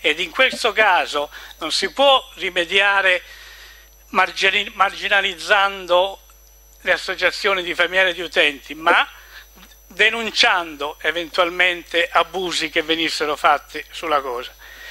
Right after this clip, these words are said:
Invece è fondamentale che ci siano e siano ben rappresentati.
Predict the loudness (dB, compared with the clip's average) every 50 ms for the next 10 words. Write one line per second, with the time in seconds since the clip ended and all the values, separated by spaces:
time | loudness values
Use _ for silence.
0 | -16 -16 -16 -18 -20 -20 _ -10 -4 0 0 0 0 2 0 0 2 4 2 2
1 | 2 2 -2 -2 2 4 4 4 4 4 2 2 2 0 0 0 0 0 -2 0
2 | 0 2 2 2 4 4 2 2 0 0 0 0 2 2 0 2 0 0 0 2
3 | 0 0 0 0 -4 -4 -4 -8 -10 -10 -8 -8 -8 -8 -10 -16 -20